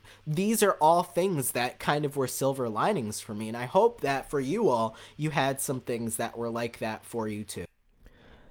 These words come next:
So that was the end of the main part of the live right there. I went on to address some of the live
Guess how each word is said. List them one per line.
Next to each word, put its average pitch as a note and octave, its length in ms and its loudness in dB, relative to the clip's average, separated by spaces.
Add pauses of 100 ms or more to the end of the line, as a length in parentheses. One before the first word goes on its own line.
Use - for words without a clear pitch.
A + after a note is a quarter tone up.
(200)
So A2+ 260 8
that G2+ 260 4
was B2 220 6
the A#2+ 480 2
end G2 420 0
of F2 340 -8 (160)
the F2 540 2 (560)
main G2+ 480 6 (180)
part G#3 240 6
of - 180 4
the F2 120 6
live D#3 340 8
right A#2 240 8
there. C#3+ 300 10 (300)
I G#2 140 8
went G2 280 6
on G2 260 8
to G2+ 140 6
address F2+ 320 6
some F#2 220 6
of E2+ 140 4
the E2 100 6
live E2 420 4